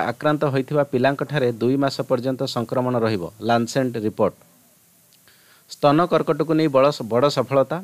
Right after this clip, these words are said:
ଏଣିକି ଘରେ ବସି ଜାଣିପାରିବେ ଆପଣଙ୍କୁ ଏହି ରୋଗ ହୋଇଛି କି ନାହିଁ। ଲଞ୍ଚ ହେଲା ସ୍ପେଶାଲ କିଟ୍।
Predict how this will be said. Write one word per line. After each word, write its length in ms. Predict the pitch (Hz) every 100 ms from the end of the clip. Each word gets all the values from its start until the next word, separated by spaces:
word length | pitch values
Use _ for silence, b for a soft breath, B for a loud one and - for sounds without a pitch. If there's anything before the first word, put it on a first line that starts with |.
| -
ଏଣିକି 300 | 127 135 147
ଘରେ 280 | 107 117 139
ବସି 240 | 139 139
ଜାଣିପାରିବେ 520 | 123 120 131 139 135 127
ଆପଣଙ୍କୁ 380 | 117 135 131
ଏହି 140 | 127 123
ରୋଗ 180 | 127 127
ହୋଇଛି 320 | 120 120 131
କି 80 | 131
ନାହିଁ। 240 | 120 160 - 113
ଲଞ୍ଚ 300 | 123 131 127
ହେଲା 180 | 120 127
ସ୍ପେଶାଲ 440 | - 120 - 120
କିଟ୍। 360 | - 120 85